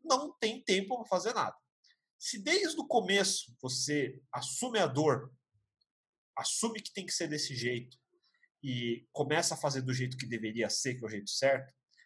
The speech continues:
depois de alguns anos, as coisas começam a andar. Então, a gente,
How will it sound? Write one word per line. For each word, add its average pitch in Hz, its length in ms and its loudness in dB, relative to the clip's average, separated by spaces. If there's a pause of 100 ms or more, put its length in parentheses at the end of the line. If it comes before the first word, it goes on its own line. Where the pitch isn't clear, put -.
(200)
depois 175 380 4
de 143 60 2
alguns 131 440 -2
anos, 143 520 2
as 139 140 -8
coisas 139 260 -4
começam 160 480 -2
a - 20 -4
andar. 143 220 2
Então, 127 200 2
a 226 80 2
gente, 208 140 -8